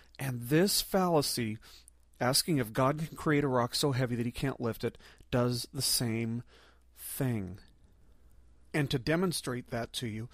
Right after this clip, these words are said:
let's just very quickly reword what this says. We're not gonna change what it says. We're just gonna change the way it's said. What this question is really asking is this. Is God powerful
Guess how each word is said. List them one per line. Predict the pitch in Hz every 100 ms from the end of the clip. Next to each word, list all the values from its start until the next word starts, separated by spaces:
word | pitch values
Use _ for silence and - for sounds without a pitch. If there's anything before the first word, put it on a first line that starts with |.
| - - -
let's | 113 135 170 - - -
just | - 135
very | 123 135 156
quickly | - - 151 151 143 147 131
reword | 117 143 180 160 160 170 120 95 101 - - - -
what | 147 -
this | 147 -
says. | - 123 101 - - -
We're | 131
not | 123 131
gonna | 175 151
change | - 185 202 220
what | - 180
it | 156
says. | - 214 175 120
We're | 131
just | 143 147
gonna | 151
change | 131 160 151 127
the | -
way | 110 120 147 160
it's | - -
said. | - - 110 98 - - -
What | 160
this | 214 -
question | - 170 165 - 170 156 -
is | 104 90
really | 117 135 147
asking | 135 127 127 - 104 104 - - - -
is | 120 107
this. | 104 - - - _ - - _
Is | 147 143 127
God | 147 135 127 - -
powerful | - - 156 214 180 - 120 104